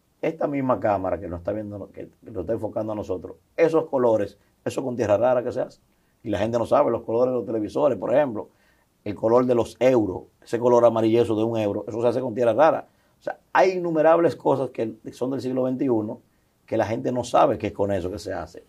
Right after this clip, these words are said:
Por ejemplo, la región Indo-Pacífico. La región Indo-Pacífico va a convertirse ya muy pronto en la región que desplace a Eurasia, ¿verdad? La famosa tierra cardinal de Halford Mackinder,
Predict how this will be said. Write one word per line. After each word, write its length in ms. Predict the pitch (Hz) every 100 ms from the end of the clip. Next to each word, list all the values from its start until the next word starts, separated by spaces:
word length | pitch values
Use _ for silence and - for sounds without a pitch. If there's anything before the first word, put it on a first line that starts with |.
| _ _ _ _ _
Por 160 | - 120
ejemplo, 520 | 131 156 127 87 - _ _ _ _ _ _ _ _ _ -
la 140 | 101 101
región 340 | 104 110 113
Indo-Pacífico. 800 | 110 104 - - 113 113 - - _ _ _ _ _ _ _ _
La 100 | -
región 280 | 104 110 139
Indo-Pacífico 840 | 151 143 135 123 127 110 110 104 92
va 220 | 107 123
a 60 | 113
convertirse 640 | 113 107 90 113 104 95
ya 160 | 95 98
muy 120 | 107
pronto 520 | 87 92 87 85 87 - _ _ _ _ _ _
en 440 | 92 107 120 120 - _ _ _
la 160 | - 101
región 420 | 110 101 110 110
que 140 | 98 98
desplace 580 | - - 104 110 - -
a 80 | 95
Eurasia, 480 | 87 95 98 - 80
¿verdad? 320 | 107 113 - _ _ _ _
La 60 | -
famosa 320 | 92 95 101
tierra 260 | 104 95 98
cardinal 500 | 101 98 95 95 101
de 80 | 92
Halford 340 | 95 92 -
Mackinder, 560 | 101 - 90 90 87